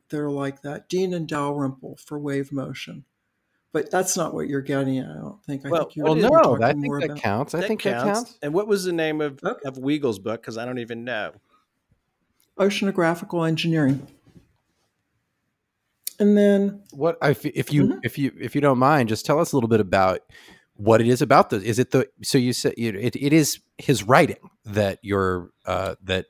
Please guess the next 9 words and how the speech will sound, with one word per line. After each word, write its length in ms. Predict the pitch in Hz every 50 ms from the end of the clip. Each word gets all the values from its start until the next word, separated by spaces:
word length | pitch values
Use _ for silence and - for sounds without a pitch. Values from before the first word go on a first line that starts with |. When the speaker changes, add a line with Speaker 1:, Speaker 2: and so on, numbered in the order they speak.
| _ _ _ _ _ _ _ _ _
Speaker 3:
uh, 500 | 98 95 90 90 87 85 85 82 85 78 - - _ _ _ _ _ _ _ _ _ _ _ _ _ _ _ _ _ _ _ _ _
you're, 480 | - 98 104 101 98 95 92 90 - - _ _ _ - - -
uh, 100 | 82 85 - - - -
uh, 60 | 113
drawn 420 | 107 101 113 120 123 131 131 123 117
to, 200 | - 107 82 87
the 120 | 92 95
way 500 | 95 92 101 113 113 113 110 110 110 107
that 560 | 98 92 92 98 95 95 95 95 92 - -